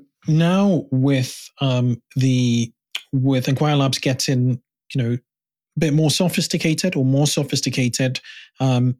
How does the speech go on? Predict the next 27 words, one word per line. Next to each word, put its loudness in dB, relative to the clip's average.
beyond 2
that, 0
where 2
did 0
you 2
hear 2
about -2
us? -2
What, -2
um, 0
you 0
know, -2
what 0
other 2
questions -2
are 0
you 0
having 0
to -4
ask, -2
um, -2
you -2
know, -2
customers -2
who've 0
essentially 0
jumped 0